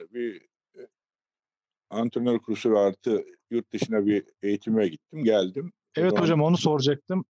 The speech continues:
Speaker 2: E, Arsenal'de sanırım bir staj yapmışsınız.
Speaker 1: Yani o Arsenal'de bir dört aylık antrenmanlarını takip ettik. Onların şeyini, yapısını bir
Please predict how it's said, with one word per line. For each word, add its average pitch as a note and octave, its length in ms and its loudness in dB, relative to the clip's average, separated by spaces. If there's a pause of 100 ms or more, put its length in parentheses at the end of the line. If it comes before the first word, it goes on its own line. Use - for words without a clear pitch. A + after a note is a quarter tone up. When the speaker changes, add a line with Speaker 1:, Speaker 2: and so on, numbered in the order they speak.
Speaker 2:
E, C#3 40 -6 (300)
Arsenal'de D#3+ 600 0
sanırım D#3 380 0
bir D3+ 60 0
staj D#3 420 -2
yapmışsınız. A2+ 840 -4
Speaker 1:
Yani D#3 560 2
o D3 60 4
Arsenal'de C#3+ 540 0
bir C3+ 180 0
dört C#3 280 0
aylık B2+ 340 -4
antrenmanlarını B2 960 -4 (380)
takip G#2 400 -2
ettik. A2 380 -4
Onların A#2 520 0 (300)
şeyini, G#2+ 320 0 (280)
yapısını A2 500 -2
bir F#2+ 200 -4